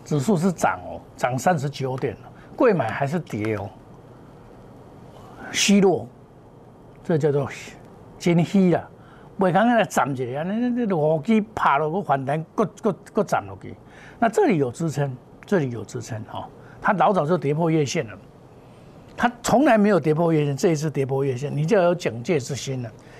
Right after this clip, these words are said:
也就是告诉你，电子股在这边，很多股票是不吃香的，除了第三代半导体在二零二二年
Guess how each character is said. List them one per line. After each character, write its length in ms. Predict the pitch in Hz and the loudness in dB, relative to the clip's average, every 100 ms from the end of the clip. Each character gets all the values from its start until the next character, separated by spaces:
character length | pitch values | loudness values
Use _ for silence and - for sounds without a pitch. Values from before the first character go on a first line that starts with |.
| - | -4
也 100 | 170 | 0
就 160 | 175 214 | 2 2
是 60 | |
告 200 | 202 254 | 4 2
诉 160 | 170 208 | 4 0
你， 180 | 160 127 | -2 -4
电 260 | 175 202 | 0 0
子 100 | 139 | 2
股 180 | 127 135 | -2 -2
在 160 | 123 156 | -2 -2
这 160 | 120 | -2
边， 240 | 139 147 139 - - - - - | -4 -2 -4 -10 -20 -20 -20 -8
很 200 | - 170 | 0 4
多 100 | 180 | 4
股 160 | 214 156 | 4 4
票 160 | 175 160 | 2 2
是 80 | |
不 160 | 156 - | -4 -8
吃 160 | - 185 | -4 -2
香 260 | 170 185 | -2 -2
的， 140 | 160 - - - - - - | -4 -8 -20 -20 -20 -20 -10
除 160 | - 202 | 0 4
了 100 | 190 | 4
第 160 | 240 | 4
三 220 | 196 202 190 | 2 2 2
代 100 | 185 | 2
半 220 | 208 160 | 2 2
导 160 | 151 | 0
体 100 | 147 | 0
在 240 | 143 170 139 - - - - | 0 0 0 -10 -20 -18 0
二 120 | 220 | 2
零 160 | 165 156 | 2 2
二 200 | 185 175 | 2 2
二 40 | |
年 180 | 143 | 0